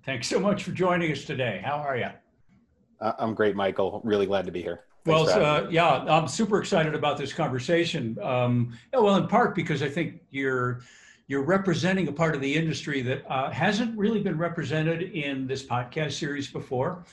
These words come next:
Speaker 1: uh, a technology that's clearly changing the industry. And, uh, based on our most recent conversation, this one's gonna be a robust <laughs> conversation. So I'm looking forward to that. So,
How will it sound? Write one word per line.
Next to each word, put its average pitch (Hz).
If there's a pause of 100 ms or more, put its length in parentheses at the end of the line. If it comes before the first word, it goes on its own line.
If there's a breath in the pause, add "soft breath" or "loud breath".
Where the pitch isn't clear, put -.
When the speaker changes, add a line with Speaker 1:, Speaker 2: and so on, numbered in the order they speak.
(380 loud breath)
Speaker 1:
uh, 117
a 156
technology 143
that's 123
clearly 170
changing 147
the 131
industry. 156 (440 loud breath)
And, 139
uh, 135
based 160
on 185
our 147
most 139
recent 170
conversation, 123
this 131
one's 120
gonna 127
be 120
a 117
robust 120
<laughs> -
conversation. 123
So 117
I'm 113
looking 117
forward 113
to 101
that. 92
So, 104